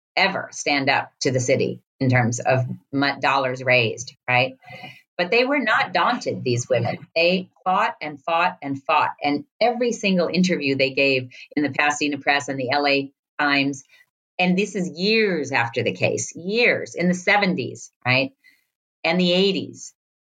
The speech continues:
they spoke about the significance of the Brookside Plunge case and how difficult that was to keep people con-, invested in it, right? To keep people to fighting it and to keep raising money.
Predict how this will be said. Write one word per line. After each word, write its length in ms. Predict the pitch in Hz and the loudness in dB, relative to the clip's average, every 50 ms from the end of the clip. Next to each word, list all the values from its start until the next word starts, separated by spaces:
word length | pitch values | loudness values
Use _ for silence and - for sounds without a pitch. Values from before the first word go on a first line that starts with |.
| _ - | _ -18
they 520 | 143 139 147 175 185 202 208 214 208 208 - | -8 -2 0 2 2 2 2 0 -2 -8 -12
spoke 400 | - - - - 190 226 220 - | -16 -6 0 0 2 2 0 -2
about 340 | 180 170 170 180 185 180 - | -2 0 0 0 0 0 -2
the 120 | 180 147 | -4 -4
significance 840 | - - - - 143 139 160 180 180 220 190 - 139 127 120 127 - - - | -4 -6 -8 -8 -2 0 0 2 2 0 0 0 0 0 0 -2 -6 -2 0
of 160 | 147 143 139 | 0 0 0
the 80 | 135 131 | -2 -2
Brookside 560 | 123 151 147 147 - - 147 143 143 139 - _ _ - | -2 -2 -2 -2 -2 0 0 0 0 -2 -8 _ _ 0
Plunge 340 | 143 139 135 135 127 - - | 0 2 2 2 0 -2 -2
case 500 | - 143 143 120 87 - - - - - _ _ _ _ _ _ _ _ _ - | 0 2 2 2 0 -2 -6 -10 -12 -12 _ _ _ _ _ _ _ _ _ -2
and 480 | 143 143 135 135 139 135 131 - - - _ _ _ _ - | 0 0 2 0 0 -2 -4 -8 -10 -16 _ _ _ _ -6
how 800 | - - - 165 165 180 180 180 190 196 190 185 190 - - 135 - | -6 -6 -4 -2 0 2 2 2 2 0 0 -2 -4 -6 -8 -6 0
difficult 600 | - 185 185 180 185 180 - 139 113 101 - - | 2 2 2 2 0 -2 0 0 -2 -2 -2 0
that 240 | 135 123 110 - 113 | 0 0 0 0 0
was 400 | 123 120 117 110 113 120 - - | 0 2 2 2 0 -4 -6 -6
to 120 | - - 120 | -8 -8 -2
keep 320 | - 214 226 226 - - | 0 0 0 0 0 -2
people 380 | - 185 185 185 175 160 135 - | -2 -2 0 0 0 -2 -2 -2
con-, 380 | - 143 139 135 123 123 - _ _ _ _ _ _ - | -2 0 0 0 -2 -4 -8 _ _ _ _ _ _ -4
invested 640 | 147 147 139 123 139 185 - - - - 175 127 113 | -4 -4 -2 0 0 0 0 0 -2 -2 -2 -2 0
in 120 | 92 90 | -2 -2
it, 140 | 85 82 - - - | -4 -8 -12 -8 -2
right? 320 | 143 147 160 185 185 180 - - - - _ - | 0 0 2 0 -2 -4 -10 -18 -20 -12 _ -6
To 100 | 170 - | -6 -4
keep 320 | - - 254 254 262 254 | 0 0 0 0 0 -2
people 320 | - 220 220 - 202 180 185 | -4 -4 -2 0 -2 -2 0
to 220 | - - 131 127 - _ _ _ _ _ _ _ _ _ - - _ - | -2 -4 -6 -6 -10 _ _ _ _ _ _ _ _ _ -20 -16 _ -2
fighting 360 | 175 196 262 302 202 135 98 | 0 0 0 0 -2 -4 -6
it 120 | 80 80 - _ - | -8 -10 -10 _ 0
and 140 | 143 139 131 | 0 0 0
to 80 | 135 127 | -2 -4
keep 260 | 123 - 202 208 185 | -4 -2 -2 0 2
raising 340 | 185 180 190 185 175 151 139 | 2 2 2 2 0 -2 0
money. 380 | 135 147 175 175 - - - | 0 0 2 0 0 -2 -6